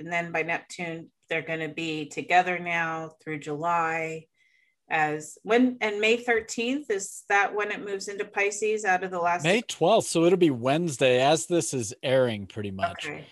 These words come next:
Speaker 2: uh, on, uh, YouTube and the
Speaker 1: Okay.
Speaker 2: podcast.
Speaker 1: So as you're
Speaker 2: So
Speaker 1: listening to this, Jupiter's going into Pisces, supercharging
Speaker 2: Yeah.
Speaker 1: Neptune, supercharging the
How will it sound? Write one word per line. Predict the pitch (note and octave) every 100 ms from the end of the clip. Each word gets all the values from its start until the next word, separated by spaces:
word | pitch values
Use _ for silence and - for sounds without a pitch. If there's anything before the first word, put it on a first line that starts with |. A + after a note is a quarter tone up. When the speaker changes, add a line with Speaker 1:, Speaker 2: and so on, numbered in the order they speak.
| _ _ -
Speaker 2:
uh, | A2 A2 G#2+ G#2+ A#2 -
on, | A#2+ A#2 A2+ G#2+
uh, | G#2+ A#2
YouTube | C#3 A#2+ A2+ A#2+ A2 G#2+
and | G#2
the | F3+ G2+
Speaker 1:
Okay. | C#3
Speaker 2:
podcast. | A#2+ A2 - G#2+ F#2+ - - -
Speaker 1:
So |
as | E3+ F3 F3
you're | F#3
Speaker 2:
So | C#3+
Speaker 1:
listening | D3+ - - F3+ E3
to |
this, | D3+ D3+ D#3 - _ _ _
Jupiter's | - F3 F3 E3+ D#3+
going | - D#3+ D#3+
into | D#3 D3
Pisces, | - - D#3+ D#3 - C#3+ D3 - - _ _ _ -
supercharging | - G#3+ G3+ G3+ G3 - F3+ B2+ B2 E3+ E3+
Speaker 2:
Yeah. |
Speaker 1:
Neptune, | - - E3+ D#3
supercharging | D3+ F#3+ F#3 F#3 - F3+ E3+ F3+ F3
the | E3